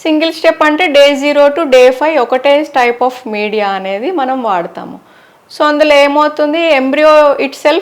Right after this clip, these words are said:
will choose ఏం న్యూట్రియంట్స్ కావాలనేది.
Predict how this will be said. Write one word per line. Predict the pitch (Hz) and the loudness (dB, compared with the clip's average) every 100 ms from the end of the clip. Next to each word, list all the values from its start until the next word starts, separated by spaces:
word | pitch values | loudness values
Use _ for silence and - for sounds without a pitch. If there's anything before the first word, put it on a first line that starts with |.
| 294 | -2
will | 285 | -4
choose | 269 277 233 208 - - _ _ _ | -4 -2 -2 -2 -10 -16 _ _ _
ఏం | 247 262 277 | 2 4 4
న్యూట్రియంట్స్ | 262 262 262 254 247 247 - | 2 0 0 -2 0 -2 -6
కావాలనేది. | 220 202 196 190 175 170 165 170 | -2 0 0 -2 -4 -8 -12 -14